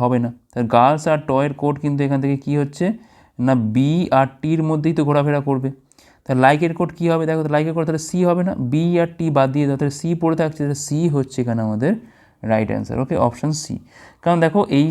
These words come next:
যে লাইনটা আর এইটার মধ্যে দেখো দুখানা তো মিল থাকার কথা, বি টি আছে মানে দুটো তো মিল থাকবেই থাকবে, তাহলে এখানে তো কোনো মিল দেখতে পাচ্ছি না, তো এখানে টয়টাই এখানে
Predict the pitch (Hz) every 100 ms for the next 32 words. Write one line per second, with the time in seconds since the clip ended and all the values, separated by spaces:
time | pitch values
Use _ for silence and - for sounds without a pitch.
0 | 170 175 156 139 131 127 143 170 156 143
1 | - 135 156 160 170 180 156 170 185 185
2 | 180 180 165 170 156 143 139 127 127 170
3 | 185 185 185 180 170 185 175 160 147 151
4 | 160 170 170 160 165 170 185 151 117 107
5 | 101 - - - _ 139 151 175 175 175
6 | 170 156 160 160 165 156 151 151 156 160
7 | 156 139 131 147 165 156 156